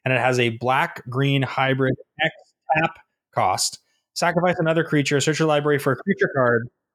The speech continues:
with converted mana cost X or less, put it on the battlefield, then shuffle your library, activate this ability only anytime you can cast a sorcery.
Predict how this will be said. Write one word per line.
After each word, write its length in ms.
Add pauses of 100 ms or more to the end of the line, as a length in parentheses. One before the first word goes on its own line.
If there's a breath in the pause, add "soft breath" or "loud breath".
with 80
converted 400
mana 160
cost 320
X 220
or 80
less, 340
put 140
it 80
on 120
the 100
battlefield, 520
then 80
shuffle 260
your 80
library, 420
activate 320
this 100
ability 280
only 220
anytime 320
you 60
can 100
cast 260
a 20
sorcery. 500